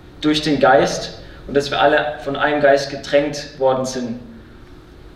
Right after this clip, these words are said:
Und ganz am Anfang sagt er, "Ich will nicht, dass ihr ohne Kenntnis seid über die geistlichen Dinge." Und ich muss sagen, ich war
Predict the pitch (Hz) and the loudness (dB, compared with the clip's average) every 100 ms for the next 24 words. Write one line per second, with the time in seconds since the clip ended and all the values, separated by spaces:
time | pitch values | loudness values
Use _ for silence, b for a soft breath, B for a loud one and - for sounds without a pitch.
0 | - - - - - - - - - 170 | -20 -20 -20 -20 -20 -20 -18 -2 4 4
1 | 185 180 180 175 165 165 165 156 165 180 | 6 4 4 4 4 2 2 0 -4 -6
2 | 175 151 151 - 151 160 175 175 143 - | -4 -2 -2 0 -2 0 -2 -2 -4 0
3 | 120 113 - - 127 135 131 131 131 - | 2 2 0 -10 -2 -2 2 2 0 -2
4 | 123 123 113 117 113 110 - 123 139 147 | -6 -8 -8 -6 -6 -8 -14 -8 -6 -4
5 | 160 160 151 151 151 143 143 143 - | -4 2 2 2 0 4 4 4 -2